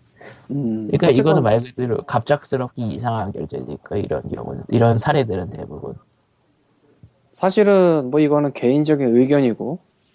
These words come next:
Speaker 1: 실제로 어떠냐는 잘 모르겠습니다만 셀러가 막을 수 있는 길은 사실 없어요.
Speaker 2: 음.
Speaker 1: 진짜 없어요, 그건.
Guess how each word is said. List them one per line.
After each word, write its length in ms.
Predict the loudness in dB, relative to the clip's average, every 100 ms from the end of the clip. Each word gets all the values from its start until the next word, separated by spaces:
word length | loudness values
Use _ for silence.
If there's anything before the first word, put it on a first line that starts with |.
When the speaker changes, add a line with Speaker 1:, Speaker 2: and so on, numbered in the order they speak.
| _
Speaker 1:
실제로 1000 | -12 -8 -4 2 6 6 4 4 2 -2 -8 _ _ _ _ _ _ _ -8
어떠냐는 380 | -2 2 2 2
잘 140 | 0
모르겠습니다만 840 | 0 0 0 -2 -8 -8 -8 -12 -14 _ _ _ -8
셀러가 340 | -2 2 2
막을 280 | 2 2 0
수 100 | 2
있는 160 | 0 2
길은 200 | 0 0
사실 420 | -2 0 0 -2 -8
없어요. 380 | -10 -4 -4 -4 -10 _ _ _ _ _ _ _ _ _ -8
Speaker 2:
음. 240 | -6 -6 -12 -18 _ _
Speaker 1:
진짜 680 | 0 4 4 2 _ 0 0
없어요, 420 | -2 -10 -12 -14
그건. 220 | -20 -20